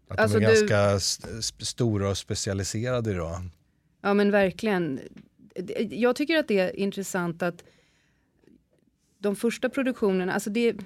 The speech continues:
Speaker 2: det finns ju två olika sätt att göra film på, men, men i början av nittiotalet så var det ju ganska blomstrande, eh,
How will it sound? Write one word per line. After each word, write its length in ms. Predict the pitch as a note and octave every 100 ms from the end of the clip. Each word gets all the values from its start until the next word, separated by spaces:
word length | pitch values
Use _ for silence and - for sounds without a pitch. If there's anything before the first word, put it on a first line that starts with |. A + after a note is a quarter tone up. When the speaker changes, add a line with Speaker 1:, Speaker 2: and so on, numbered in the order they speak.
| -
Speaker 2:
det 100 | A3+
finns 200 | A#3+ A3+
ju 40 |
två 180 | A#3 -
olika 260 | A#3+ G3+ F#3+
sätt 160 | F3+ F3+
att 60 | F#3+
göra 280 | G3 G3 G#3
film 240 | G3 F3+
på, 100 | F3+
men, 240 | F3+ G3 -
men 420 | G3+ A3+ A#3 G#3+
i 60 | F#3+
början 380 | G#3 G#3 A#3+
av 180 | A3+ F#3 F3
nittiotalet 800 | F3 F3+ F#3 - F3 A3 G#3+ -
så 100 | F3
var 120 | F3
det 60 |
ju 60 | E3+
ganska 460 | F3 E3+ - E3 E3 - _ _ _
blomstrande, 840 | F#3+ G3 E3+ D#3+ F3+ F3 E3+ E3+ E3+ -
eh, 240 | - A1